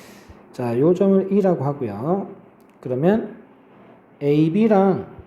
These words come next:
에이비랑 디이는 길이가 같아집니다. 자, 평행 사변형이 되기 때문에 같아집니다. 평행 사변형.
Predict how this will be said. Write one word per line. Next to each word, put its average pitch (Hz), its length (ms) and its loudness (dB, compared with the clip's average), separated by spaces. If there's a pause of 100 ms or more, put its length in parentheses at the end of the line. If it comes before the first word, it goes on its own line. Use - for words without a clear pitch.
에이비랑 160 720 -2
디이는 180 880 -2
길이가 147 520 -4
같아집니다. 104 680 -10 (4000)
자, 120 340 -6
평행 262 280 -2
사변형이 254 400 -2
되기 151 200 -2
때문에 117 180 -8
같아집니다. 104 460 -14
평행 135 200 -12
사변형. 107 300 -18